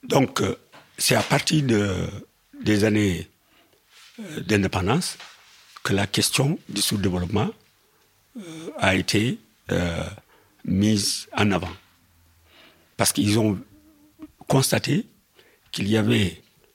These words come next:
euh, bien sûr, un fossé entre les pays, euh, du, du Nord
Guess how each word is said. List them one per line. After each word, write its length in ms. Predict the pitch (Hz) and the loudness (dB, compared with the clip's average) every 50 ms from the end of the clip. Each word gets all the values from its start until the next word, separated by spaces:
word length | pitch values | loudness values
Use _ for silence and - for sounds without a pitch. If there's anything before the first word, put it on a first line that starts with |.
| _ _ - 247 | _ _ -14 -10
euh, 440 | 190 - 92 92 90 90 87 85 82 85 - - - - | -4 -4 -2 -2 0 -2 -2 -4 -6 -8 -8 -10 -12 -10
bien 200 | - - 104 104 | -4 0 0 0
sûr, 240 | 101 - - - - | 2 0 -2 -2 -4
un 60 | 117 | -4
fossé 480 | 95 - - - 110 - - 123 202 - - _ _ _ _ _ _ _ _ _ - - - | -6 -4 -2 -2 0 0 0 -2 -2 -4 -10 _ _ _ _ _ _ _ _ _ -20 -20 -12
entre 540 | - - - 101 101 - - 92 85 90 - - - | -6 -2 0 0 0 0 -2 -4 -4 -6 -8 -8 -6
les 180 | 80 95 95 | -2 -2 -2
pays, 560 | 85 - - 95 90 90 92 92 82 78 - - - - - - | -2 0 0 0 2 2 0 -2 -2 -4 -8 -16 -18 -10 -8 -6
euh, 340 | - 80 80 78 76 78 78 80 78 - - - - _ _ - - - - - - - _ _ _ _ _ | -6 -4 -6 -6 -6 -8 -8 -10 -10 -12 -14 -16 -20 _ _ -20 -20 -20 -20 -20 -20 -20 _ _ _ _ _
du, 440 | - - 87 80 90 90 85 80 78 | -10 -8 -4 -2 -2 -2 0 -2 -4
du 120 | 76 87 90 | -2 -2 0
Nord 300 | 92 101 113 135 139 | 0 2 2 0 -2